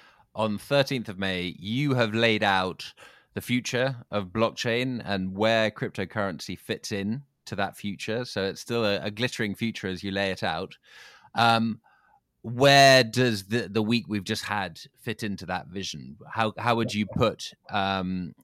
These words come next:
uh, the week we've just had against that context in terms of, and, and we've had, um, stable, uh, uh, we've had, um, a notable stable coin going almost to zero in, in terms of Luna,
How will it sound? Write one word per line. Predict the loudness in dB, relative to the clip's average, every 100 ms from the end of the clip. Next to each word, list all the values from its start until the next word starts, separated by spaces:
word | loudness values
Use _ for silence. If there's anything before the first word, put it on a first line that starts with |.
| -10
uh, | -4 -2 -2 -4 -6 -6
the | -4 -2
week | -2 -4
we've | -6
just | -6 -8
had | -8 -8
against | -10 -12 -10
that | -12 -10
context | -8 -8 -6 -10 -10 -4
in | -4
terms | 2 4 4 2
of, | 2 2 -2
and, | -8 -12 -16 -4
and | -2 0
we've | -2 2
had, | 4 4 0 -8 -18 -20 -20 _ 0
um, | 2 2 2 -2 -6 -8
stable, | -2 0 2 2 0 -2
uh, | -4 -6 -10 -16 -14
uh, | -10
we've | -8 -2
had, | -2 -2 -6 -14 -8
um, | -6 -4 -4 -2
a |
notable | 2 4 2 -6 -4
stable | -2 0 -2
coin | -2 0 0 -2 -4 -8 -10 -14 -12 -4
going | -2 -2
almost | -4 -4 -6 -12
to |
zero | -8 -2 -2 0 -4 -6
in, | -8 -10
in | -10
terms | -8 -8 -8
of | -10
Luna, | -6 -2 -2 -2